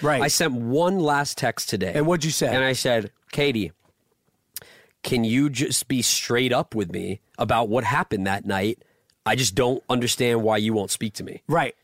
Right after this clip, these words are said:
Speaker 2: That's all I said.
Speaker 1: And what did Katie say back?
Speaker 2: Nothing as of yet. So I've already
Speaker 1: That,
Speaker 2: pieced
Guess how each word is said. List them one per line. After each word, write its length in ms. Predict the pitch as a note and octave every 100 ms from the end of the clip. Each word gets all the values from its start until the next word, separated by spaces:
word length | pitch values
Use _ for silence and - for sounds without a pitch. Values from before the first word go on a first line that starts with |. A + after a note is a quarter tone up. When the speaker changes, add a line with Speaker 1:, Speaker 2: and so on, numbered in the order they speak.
| _ -
Speaker 2:
That's 180 | D3+
all 140 | G3 F3
I 40 |
said. 260 | D3+ B2+ F#2+
Speaker 1:
And 140 | F#3
what 100 | G3+
did 100 | G3+
Katie 260 | - F#3+ E3+
say 180 | - D3+
back? 340 | B2 F#2 - - -
Speaker 2:
Nothing 680 | A2+ G#2+ A2 D3+ - F#3+ G#3 G3 -
as 160 | C#3+ D3+
of 80 | D#3
yet. 160 | D#3
So 240 | - C#3 -
I've 240 | B2+ C#3 C3
already 340 | B2+ C#3+ F3+
Speaker 1:
That, 180 | F#3
Speaker 2:
pieced 40 | G#3+